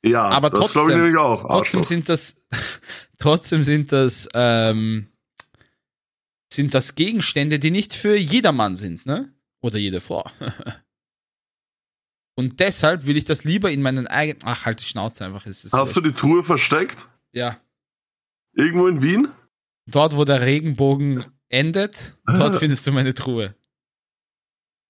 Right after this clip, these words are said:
Speaker 1: Ah.
Speaker 2: Ja.
Speaker 1: Ich dachte eigentlich, du hast irgendwo versteckt Leopoldau oder so eingraben.
Speaker 2: Leopoldau eingegraben?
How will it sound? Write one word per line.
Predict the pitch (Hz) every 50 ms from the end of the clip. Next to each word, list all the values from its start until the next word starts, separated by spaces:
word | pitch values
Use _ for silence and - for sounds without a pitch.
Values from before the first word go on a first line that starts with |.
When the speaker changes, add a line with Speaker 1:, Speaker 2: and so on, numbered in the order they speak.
| _ _ _ _ _
Speaker 1:
Ah. | - - - 247 247 185 139 120 117 - - _ _ _ _ _ _ _ _ _ _ _ _ _ _ _ _ _ _ _ _ _ _ _ _ _ _ 160
Speaker 2:
Ja. | 160 131 110 - _ _ _ _ _ _ _ _ _ _ _ _ _ _ _ _ _ _ _ _ _ _ _ _ _ _ _ _ _ _ _
Speaker 1:
Ich | - 123 120
dachte | - 175 160 147 143 147 135
eigentlich, | 135 143 147 147 139 120
du | - 131
hast | 123 117 123
irgendwo | 143 143 139 131
versteckt | 127 - 123 - - 135 131 127 -
Leopoldau | 127 123 127 120 - 120 104 101 110 113 113
oder | 107 104 101
so | 95 101 98 90 - - -
eingraben. | - 101 107 95 101 95 92 95 - - - - _ _ _ _ _ _ _ _ _ _
Speaker 2:
Leopoldau | - 123 131 139 139 - 131 127 120 120 131 139 151
eingegraben? | - - 123 127 127 117 107 101 - 104 98 95 95 98 98